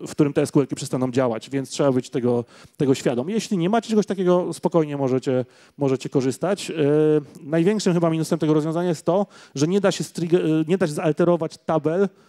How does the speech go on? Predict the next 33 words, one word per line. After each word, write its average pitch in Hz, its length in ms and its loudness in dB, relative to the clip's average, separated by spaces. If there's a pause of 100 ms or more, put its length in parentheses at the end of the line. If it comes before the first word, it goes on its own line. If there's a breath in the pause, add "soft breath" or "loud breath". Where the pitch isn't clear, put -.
(160 soft breath)
które 160 220 2
już 170 160 2
mają 151 220 -2
swoje 143 220 -2
triggery, 127 380 -2
bo 131 60 -2
M 156 100 -2
S 160 140 -4
Q 160 100 2
L 156 60 2
nie 160 80 2
pozwala 156 400 0
założyć 139 500 0
więcej 156 380 -6
niż 139 100 -6
jeden 143 240 0
trigger 127 300 2
danego 123 260 2
typu. - 220 -2 (500 loud breath)
Więc 135 240 -2
jeśli 143 280 2
już 196 160 4
mam 147 100 -6
jakiś 139 160 -6
trigger 151 240 -4
na 143 100 -6
tabeli, 170 380 0
to, 151 260 0
to 151 140 -2
niestety 139 320 -4
nie 135 80 -2
jest 131 120 2
rozwiązanie, 120 540 0